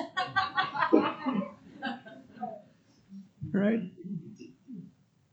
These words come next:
Gotta choose a career, gotta choose a spouse, gotta choose a college. If you're gonna go to college, are you gonna go to college? Are you not gonna go to college?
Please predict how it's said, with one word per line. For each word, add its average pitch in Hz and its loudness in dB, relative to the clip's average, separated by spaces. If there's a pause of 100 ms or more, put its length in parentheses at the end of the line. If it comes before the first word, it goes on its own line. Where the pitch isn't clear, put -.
(840)
Gotta 190 10
choose 185 8
a 156 8
career, 185 10
gotta 156 10
choose 156 4
a - -4
spouse, 208 10
gotta 277 2
choose 185 8
a 143 4
college. 190 10
If - -10
you're - -18
gonna 180 8
go 180 12
to 185 12
college, 196 12
are 147 8
you 135 6
gonna 156 8
go 190 10
to - 10
college? 220 4
Are 160 4
you 147 6
not 170 2
gonna 185 -6
go 196 6
to 202 -2
college? 208 -4